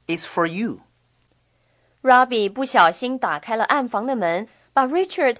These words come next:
Speaker 2: 辛辛苦苦马上要洗好的照片都给毁了。Richard 当然很生气，所以就骂 Robbie 是个 jerk，说他 stupid。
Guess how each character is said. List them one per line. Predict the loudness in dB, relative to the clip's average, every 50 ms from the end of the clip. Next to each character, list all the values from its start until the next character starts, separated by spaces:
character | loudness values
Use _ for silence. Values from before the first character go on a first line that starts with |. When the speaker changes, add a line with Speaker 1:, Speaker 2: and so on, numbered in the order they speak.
| _ _
Speaker 2:
辛 | -16 -6 -2 -2 -2 0
辛 | -2 -2 -4
苦 | -2 -2 -4
苦 | -4 -2 -4 -4 -4 -4 _ _
马 | 0 2 2 2 -2
上 | -2 0 0 0 4
要 | 6 6 4
洗 | 4 2 -4 0
好 | 0 2 0
的 | 0
照 | 0 4 4 4 4
片 | 2 -2 -2 -2 -2 -4 -4 _
都 | 0 0 2
给 | 0 -4 -6
毁 | -4 -2 -2 -2 -2 0
了。 | 0 0 0 0 -2 _ _ _ _ _ _ 0
Richard | 0 0 2 2 2 2 2 4
当 | 2 2 4 4 6
然 | 6 6 6
很 | 4 0 -2 -2 -2
生 | 0 0 0 0 0
气， | -4 -4 -6 -6 -6 -10 _ _ _ _
所 | -6 -4 -2
以 | -2
就 | 0 0 0 2
骂 | 4 4 2 4
Robbie | 4 6 4 4 4 2 -6 -6 -8 _ _ _
是 | -12 -2
个 | 0 0 0
jerk， | 0 _ 0 2 4 4 4 2 -4 -16 _ _ _ _
说 | _ -4 0 0 0
他 | 0 0 -2 -4 -4 -6 _ _
stupid。 | -20 -4 0 0 0 0 0 -2 -2 -2 -2